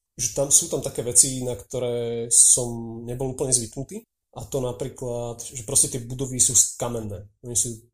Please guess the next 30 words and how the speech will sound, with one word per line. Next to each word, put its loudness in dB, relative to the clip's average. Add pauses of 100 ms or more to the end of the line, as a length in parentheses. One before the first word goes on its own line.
(120)
pr-, -4
a -6
priori -4
stávané 2
proste -4
na -4
leto, -4
keď -8
sú 0
tam -2
horúčavy -2
štyridsať, -2
päťdesiat 2
stupňov, -2
aby -6
to -6
chladilo. -6 (560)
Aby -10
tam -4
bol -2
chlad -6
vnútri. -6 (260)
A -2
takmer -2
každá 0
domácnosť 4
tam -2
má -6
proste -2
klimatizáciu, -4